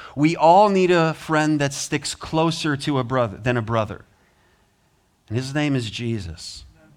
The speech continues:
And this is what Christ taught us, to love one another, and this is what he did. He loved them to the very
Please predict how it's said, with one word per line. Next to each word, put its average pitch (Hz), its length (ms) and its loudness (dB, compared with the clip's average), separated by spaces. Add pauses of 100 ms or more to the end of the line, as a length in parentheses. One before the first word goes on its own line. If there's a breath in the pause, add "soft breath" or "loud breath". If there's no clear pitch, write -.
(240)
And 101 100 -2
this 120 140 -2
is 180 180 0
what 175 300 4
Christ 165 640 0 (240 loud breath)
taught 165 380 4
us, 113 320 -2 (240 loud breath)
to 160 120 0
love 156 420 4
one 190 140 2
another, 160 360 2
and 147 120 2
this 165 140 -2
is 170 140 -6
what 175 180 0
he 175 140 -6
did. 147 260 -2
He 147 160 -2
loved 160 480 2
them 185 300 0
to 165 500 -4 (260 loud breath)
the 131 140 -6
very 123 680 -4